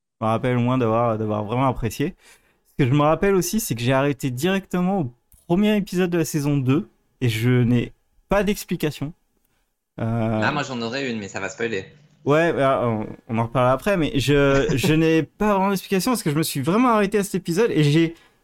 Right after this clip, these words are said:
Speaker 1: arrêté et je me rappelle avoir repris quand la saison trois était en train de finir et du coup, j'ai tout repris d'un coup. Et, et du coup, bah, je, c'est là, euh, bah, t'étais à fond. En fait, faut, enfin, voilà, faut arriver à passer à ce, le début de saison deux, mais,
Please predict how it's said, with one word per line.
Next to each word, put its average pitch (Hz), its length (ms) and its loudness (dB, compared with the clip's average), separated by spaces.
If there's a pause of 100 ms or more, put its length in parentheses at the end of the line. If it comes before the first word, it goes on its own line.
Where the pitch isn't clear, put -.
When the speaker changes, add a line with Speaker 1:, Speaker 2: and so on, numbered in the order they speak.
(120)
Speaker 1:
arrêté 208 680 2
et 139 300 4
je 135 100 0
me 151 60 2
rappelle 156 260 2
avoir 156 280 2
repris 165 360 0
quand 165 240 0
la 151 140 2
saison 151 260 0
trois 196 220 0
était 160 100 -2
en 143 60 0
train 131 180 -2
de 127 60 -2
finir 170 520 -2 (400)
et 131 80 2
du 143 120 0
coup, 220 120 -2
j'ai 165 140 0
tout 185 140 2
repris 180 260 -2
d'un 160 160 0
coup. 214 240 -2 (880)
Et, 123 880 2 (200)
et 127 240 4
du 123 200 4
coup, 165 100 0
bah, 107 260 4
je, 104 100 -2
c'est - 260 -10
là, 123 360 4
euh, 104 40 2
bah, 104 340 0
t'étais 113 200 -4
à 104 140 2
fond. 147 380 -2
En 120 60 -6
fait, 120 180 0
faut, 107 360 2
enfin, 110 440 -4 (180)
voilà, 107 180 -2
faut - 120 -6
arriver 113 320 2
à 107 120 4
passer 107 280 -2
à 107 60 0
ce, - 140 -8
le 113 100 -2
début 107 240 -2
de - 40 -6
saison 113 220 -2
deux, 190 140 2
mais, 123 140 0